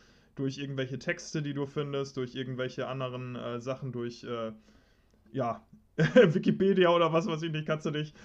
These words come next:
informieren, äh, worum's in dieser Welt geht. Und tatsächlich hat auch jeder einzelne Boss, ähm, in diesem Spiel eine eigene Hintergrundgeschichte und so weiter. Also,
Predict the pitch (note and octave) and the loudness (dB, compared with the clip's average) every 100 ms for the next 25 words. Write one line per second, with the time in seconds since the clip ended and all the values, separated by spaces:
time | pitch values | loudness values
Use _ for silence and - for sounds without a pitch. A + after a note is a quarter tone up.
0 | - - - D3+ D#3+ D3 D3+ D#3+ D#3+ D3+ | -20 -12 -4 -2 0 0 2 2 0 -2
1 | C#3+ C3+ C#3 C#3+ D#3+ D#3 C#3+ C#3 B2+ C#3 | -4 -2 -2 -4 -6 -6 -4 -2 -2 -4
2 | C3 D#3 F3+ C#3+ C3+ D3 C3 D3 C#3+ C#3 | -2 0 0 -4 -8 -8 -6 -6 -6 -6
3 | C3+ C3 C#3 D3 C3+ C#3 D3 C#3 C3 B2 | -4 -4 -2 -2 -2 -6 -8 -6 -6 -6
4 | C#3 E3 - - _ _ - - _ _ | -4 -6 -8 -18 _ _ -20 -20 _ _
5 | - C3+ B2+ C3 B2+ B2 A#2+ G#2+ - - | -6 -2 -2 -4 -6 -6 -6 -10 -20 -20
6 | G#3+ _ _ _ C#3+ D3 C3+ C3+ - - | -20 _ _ _ -4 -4 -4 -6 -8 -8
7 | C#3 C3+ C3+ C3 A#2 - _ - C3 B2+ | -4 -2 0 -2 -4 -10 _ -10 -6 -4
8 | C#3 C3 B2 D3+ C#3 A#2+ A2+ A#2+ D#3 - | -2 -2 -2 -2 -4 -6 -8 -8 -10 -8
9 | B2 A#2 A#2 C3 C3 C3 B2 B2+ B2+ | -10 -8 -6 -6 -4 -6 -4 -4 -6